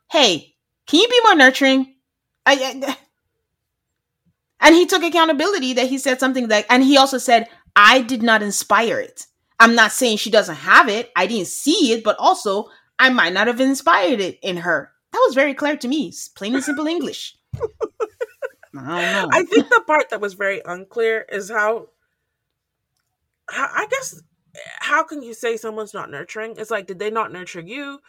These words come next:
Speaker 2: Did they not nurture the people around you? And then I also think it's very gendered.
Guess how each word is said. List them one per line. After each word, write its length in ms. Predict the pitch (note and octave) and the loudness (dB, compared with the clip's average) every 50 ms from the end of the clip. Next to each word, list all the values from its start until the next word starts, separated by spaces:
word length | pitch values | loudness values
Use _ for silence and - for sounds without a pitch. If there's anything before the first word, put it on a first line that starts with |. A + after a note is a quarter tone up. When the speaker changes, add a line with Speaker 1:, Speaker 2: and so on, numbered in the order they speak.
| _ _ _ | _ _ _
Speaker 2:
Did 100 | F3+ F3 | -10 -8
they 120 | F#3+ F#3 | -8 -6
not 180 | G3+ G3+ - - | -4 -4 -6 -6
nurture 300 | D#3+ F#3+ F#3 F3+ - F3 | -8 -12 -14 -14 -14 -12
the 100 | E3 D#3+ | -12 -12
people 320 | D#3+ G#3+ G#3 - F#3+ E3+ | -12 -14 -14 -12 -12 -12
around 420 | F3 D#3+ G3+ A3+ C4+ C#4 C4+ C4 - | -10 -6 -6 -6 -6 -6 -8 -12 -16
you? 360 | C#4 C4+ C4+ C#4 C4+ C#4 C4+ _ _ _ _ _ _ _ _ _ _ _ | -16 -14 -14 -14 -16 -18 _ _ _ _ _ _ _ _ _ _ _ _
And 200 | A#3+ A#3+ A#3+ A#3 | -4 -4 -2 0
then 340 | C4+ C4 C4 C4 B3+ A#3+ - _ _ | -2 -2 -2 -4 -8 -16 -20 _ _
I 100 | F#3 G3 | -4 -2
also 260 | G#3+ B3 A#3 - B3 | -2 -2 -2 -6 -10
think 220 | A#3 - A#3 A3+ A3 | -10 -8 -10 -8 -8
it's 120 | G3 - | -10 -6
very 200 | G3+ G#3+ G3+ F3+ | -6 -6 -6 -6
gendered. 560 | D#3+ - E3+ D#3 F3+ F3+ G3 G3 G3+ G3+ - | -8 -8 -8 -8 -8 -8 -10 -10 -10 -12 -16